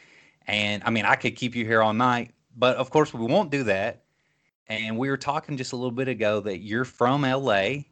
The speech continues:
you attended U C L A University, and right out of college you had the opportunity to work on an animated film. Just so happened to win an Academy Award. So take us back to that time in your life.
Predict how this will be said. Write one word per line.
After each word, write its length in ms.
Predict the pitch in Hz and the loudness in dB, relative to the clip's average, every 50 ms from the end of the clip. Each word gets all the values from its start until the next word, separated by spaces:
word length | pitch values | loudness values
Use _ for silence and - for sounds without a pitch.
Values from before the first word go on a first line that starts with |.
| _ _ | _ _
you 160 | 101 101 95 | -6 -4 -4
attended 420 | 92 - - 123 123 135 135 123 | -4 -4 -2 -2 -2 -2 -2 -4
U 140 | 113 117 127 | -6 -8 -8
C 160 | 127 - - | -8 -6 -6
L 180 | 123 117 117 113 | -4 -2 0 2
A 360 | 113 113 113 113 113 117 117 _ _ _ _ _ | 2 2 0 -2 -4 -6 -10 _ _ _ _ _
University, 640 | - 107 110 113 110 107 104 104 - - 117 110 - - | -4 -4 -2 4 4 4 4 4 0 -6 -6 -6 -6 -8
and 140 | 113 110 110 | -8 -4 -2
right 220 | 123 113 151 156 | 0 2 4 4
out 140 | 147 147 143 | 4 4 2
of 40 | 135 | 2
college 380 | - 147 143 139 139 127 113 | 2 4 4 4 2 0 -2
you 60 | 117 | -4
had 160 | 117 120 117 110 | -2 -2 -2 -2
the 80 | 95 | 0
opportunity 720 | 107 110 117 - - 120 - - - 120 113 110 107 110 110 | 2 2 2 2 0 -10 -10 -8 -6 -6 -4 -4 -6 -6 -8
to 180 | 107 - - 101 | -8 -10 -6 -2
work 200 | 101 101 101 113 | -2 0 0 0
on 100 | 110 110 | -2 0
an 80 | 110 | 0
animated 480 | 143 175 180 156 120 98 95 90 90 90 | 0 2 2 2 2 2 0 0 -2 -8
film. 380 | - - 104 98 92 90 90 - _ _ _ _ _ _ _ _ _ _ _ - | -8 -8 -8 -6 -6 -8 -10 -14 _ _ _ _ _ _ _ _ _ _ _ -8
Just 300 | 95 95 123 165 160 - | 0 2 4 4 4 4
so 140 | - 139 135 | 4 2 4
happened 400 | 113 127 127 123 123 - 123 117 | 4 2 0 0 0 -2 -6 -6
to 80 | 113 110 | -6 -6
win 180 | 107 110 113 110 | -4 -4 -2 -4
an 60 | 107 | -4
Academy 420 | 95 - 113 107 104 104 101 101 | -4 -2 0 0 0 0 -2 -2
Award. 460 | 101 101 107 120 147 156 120 98 92 92 - - - _ _ _ _ _ | -4 -4 -4 -4 -4 -4 -4 -4 -6 -10 -16 -20 -20 _ _ _ _ _
So 180 | - - 135 | -6 -4 -4
take 320 | 131 - - 160 170 220 - | -4 -4 -10 -10 -10 -4 -4
us 140 | 254 226 - | -6 -6 -4
back 300 | 131 135 139 143 151 - | -6 -4 -4 -4 -4 -4
to 80 | 143 | -6
that 200 | 113 113 104 - | -8 -8 -10 -10
time 260 | - - 127 120 117 | -8 -6 -4 -4 -4
in 80 | 113 104 | -4 -4
your 140 | 98 92 90 | -6 -6 -6
life. 460 | 90 95 110 123 110 92 90 - _ | -4 -2 0 0 0 -2 -4 -8 _